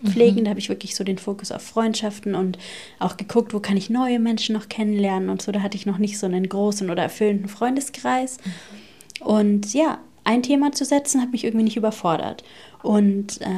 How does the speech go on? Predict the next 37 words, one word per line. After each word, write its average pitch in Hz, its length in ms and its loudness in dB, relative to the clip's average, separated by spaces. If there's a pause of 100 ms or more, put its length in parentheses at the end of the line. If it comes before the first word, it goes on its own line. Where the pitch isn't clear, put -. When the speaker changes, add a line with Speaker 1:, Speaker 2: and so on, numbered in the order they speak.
Speaker 2:
was 180 140 -4
ich - 160 -10
letztes 220 480 -2
Jahr 254 240 0
beispielsweise 247 560 -2
gemacht 233 380 -6
habe, 254 180 -8
war, 208 100 0
dass 208 160 -2
ich 196 140 -8
mir 196 100 2
eine 185 140 2
Liste 220 420 0
geschrieben 240 520 -4
habe 240 160 -2
mit 202 240 2 (460)
zwanzig 233 1000 0 (500)
Wünschen, 254 520 4
Erlebnissen, 247 880 2 (240)
die 226 160 2
ich 202 120 -4
in 214 120 2
diesem 214 240 2
Jahr 214 140 -2
erleben 208 280 2
möchte. 170 320 -6
Und 185 140 -4
manches 247 280 -2
davon 220 280 -2
war 196 160 -2
richtig 294 340 -4
klein. 185 540 0
Zum 190 160 -2
Beispiel - 240 -8
stand 190 240 -2
da 180 80 0
drauf, 190 340 0